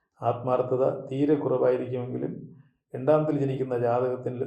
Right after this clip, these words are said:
സൗഭാഗ്യ ലക്ഷണങ്ങൾ പ്രബലമുണ്ടായി ഉണ്ടായിരുന്നാൽ പോലും അല്പമായി മാത്രമേ അനുഭവത്തിൽ അത് വരികയുള്ളൂ. അശ്വതി നാളുകാർക്ക്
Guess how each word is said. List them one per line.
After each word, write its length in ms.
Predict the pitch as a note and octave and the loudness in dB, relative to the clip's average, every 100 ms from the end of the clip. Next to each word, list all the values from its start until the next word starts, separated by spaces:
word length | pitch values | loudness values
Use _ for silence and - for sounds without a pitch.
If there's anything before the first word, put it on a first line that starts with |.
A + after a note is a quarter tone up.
| - | 0
സൗഭാഗ്യ 420 | B2+ C3 D3 C#3 | 2 4 2 2
ലക്ഷണങ്ങൾ 380 | C3 C3 B2+ B2+ B2 | -4 -4 -6 -6 -6
പ്രബലമുണ്ടായി 680 | B2 B2 C3 B2+ B2 B2+ B2 | -2 0 0 -4 -6 -6 -4
ഉണ്ടായിരുന്നാൽ 520 | A#2+ B2+ A2+ - A2+ A#2 - | -4 -2 -2 -2 -6 -8 -8
പോലും 340 | B2 C3+ D3+ - - - _ _ _ _ _ _ | 0 2 2 -2 -10 -16 _ _ _ _ _ _
അല്പമായി 480 | - A2+ D3+ C#3+ C3+ | -10 0 4 6 4
മാത്രമേ 460 | B2+ A#2 A#2+ A#2+ A#2+ A#2+ - | 4 -2 -2 -4 -6 -10 -10
അനുഭവത്തിൽ 520 | A#2+ C3+ C3 B2+ B2+ A#2 | -6 -4 -2 -4 -2 -4
അത് 140 | A2 A2+ - | -4 -8 -8
വരികയുള്ളൂ. 540 | A#2+ C3 A#2 G#2 - - - - - _ _ _ _ _ _ _ _ _ _ _ _ _ _ _ _ _ _ _ _ _ _ _ _ _ _ _ _ D3 | -4 -2 -2 -4 -8 -14 -14 -18 -18 _ _ _ _ _ _ _ _ _ _ _ _ _ _ _ _ _ _ _ _ _ _ _ _ _ _ _ _ 4
അശ്വതി 280 | D#3 G3+ | 10 10
നാളുകാർക്ക് 540 | F3+ E3+ D#3 D3 C#3 | 12 10 10 8 6